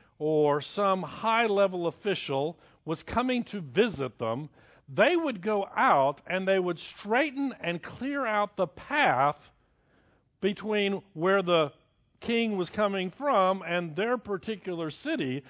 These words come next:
So the path would be smooth so that the king's chariot wouldn't bounce all over the place.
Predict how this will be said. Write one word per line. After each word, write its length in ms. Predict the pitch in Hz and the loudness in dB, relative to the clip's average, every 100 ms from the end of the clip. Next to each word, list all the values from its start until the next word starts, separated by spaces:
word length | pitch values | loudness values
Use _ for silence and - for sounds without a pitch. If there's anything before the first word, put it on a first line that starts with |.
| - - | -20 -20
So 220 | - 226 | 0 2
the 140 | 208 208 | 2 -2
path 580 | - - 311 320 302 | -6 -2 2 2 2
would 300 | 233 226 214 | -2 -4 -2
be 160 | 185 185 | -4 -8
smooth 680 | - - 233 240 247 311 349 - - - _ | -8 -12 -6 -2 0 -2 -4 -8 -20 -20 _
so 260 | - 180 | -2 0
that 300 | 170 170 170 | 2 2 2
the 360 | 180 151 143 135 - _ _ _ _ _ _ | -2 -2 0 -4 -8 _ _ _ _ _ _
king's 420 | - 208 196 170 | -6 -2 -2 -4
chariot 520 | - 208 202 208 220 | -4 0 2 2 0
wouldn't 400 | 143 180 175 127 | -2 -6 -6 -6
bounce 380 | 104 156 196 - | 0 2 0 -2
all 220 | 185 175 | -2 0
over 160 | 185 185 | 0 -2
the 60 | 190 | -6
place. 520 | 185 175 220 254 | 0 0 0 -4